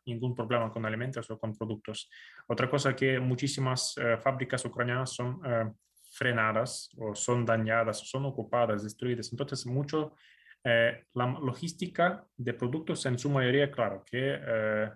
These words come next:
se fue interrumpida y por eso, como yo veo en los, eh, supermercados, muchos, muchos productos son, eh,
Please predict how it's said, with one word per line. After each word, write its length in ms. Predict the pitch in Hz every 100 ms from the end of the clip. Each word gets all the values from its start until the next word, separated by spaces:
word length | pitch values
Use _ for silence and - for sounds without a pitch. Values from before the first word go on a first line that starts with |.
| -
se 460 | - - 120 120 120 -
fue 560 | 117 120 120 120 - _ _
interrumpida 800 | 120 104 117 117 110 127 127 170 -
y 80 | -
por 160 | 113 113
eso, 460 | 131 - 143 143 _ _
como 320 | 123 123 120
yo 160 | 113 113
veo 240 | 120 113
en 80 | 110
los, 240 | 113 113
eh, 340 | 117 110 104 104
supermercados, 760 | 101 - 107 107 135 143 127 131
muchos, 420 | 139 147 - -
muchos 320 | 131 139 143 -
productos 500 | 120 135 135 127 -
son, 260 | 127 131 - - - - - _
eh, 340 | 120 113 113